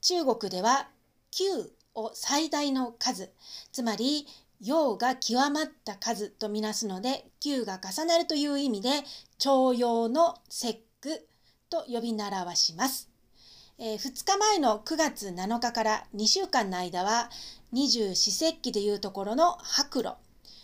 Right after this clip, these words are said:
夜中に大気が冷えて、草花に朝露が宿るようになるという秋らしさが深まる季節です。洋上気候では、秋は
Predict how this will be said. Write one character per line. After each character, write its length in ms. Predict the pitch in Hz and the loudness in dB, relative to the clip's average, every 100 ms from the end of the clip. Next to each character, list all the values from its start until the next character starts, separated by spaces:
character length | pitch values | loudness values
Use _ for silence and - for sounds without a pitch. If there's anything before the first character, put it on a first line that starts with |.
| - | -14
夜 120 | - 240 | -2 2
中 260 | 262 262 | 2 2
に 260 | 220 220 208 - | 0 0 -4 -4
大 220 | 311 320 | -2 0
気 120 | - | 0
が 80 | 214 | -4
冷 60 | 190 262 | -2 0
え 80 | 226 | 0
て、 360 | 226 277 302 - - - - _ | 2 4 4 0 -16 -18 -20 _
草 300 | - - 330 | -6 0 2
花 280 | 330 262 208 | 4 2 0
に 300 | 208 302 285 | 0 0 0
朝 300 | - 226 339 349 | -4 0 2 2
露 300 | 339 320 311 | 2 2 2
が 140 | 285 | 2
宿 320 | 240 226 302 | 2 4 4
る 100 | 320 | 4
よ 120 | 226 | 2
う 40 | 202 | 2
に 80 | 175 | -2
な 100 | 196 | -4
る 100 | 190 | -4
と 120 | 175 | -4
い 120 | 185 | 0
う 180 | 240 - - _ | 0 0 -8 _
秋 300 | - 214 339 | -8 -4 0
ら 120 | 330 339 | 2 0
し 60 | |
さ 220 | - 233 | -2 -4
が 80 | 226 330 - _ | 0 -2 -4 _
深 280 | - - 240 | -14 -4 -4
ま 140 | 226 | -2
る 200 | 208 311 320 | -4 -4 -4
季 100 | - | -4
節 280 | 220 190 180 | -4 -6 -8
で 100 | 185 | -12
す。 220 | - - _ _ _ _ _ _ _ _ _ - | -12 -14 _ _ _ _ _ _ _ _ _ 0
洋 160 | 320 | 2
上 200 | 359 370 | 4 2
気 140 | 370 381 | 0 0
候 180 | 403 240 | 2 2
で 100 | 190 | 2
は、 280 | 202 254 - - - - - | 0 0 -4 -20 -20 -12 -6
秋 280 | 320 262 | -4 -2
は 300 | 214 202 214 | -2 -2 -4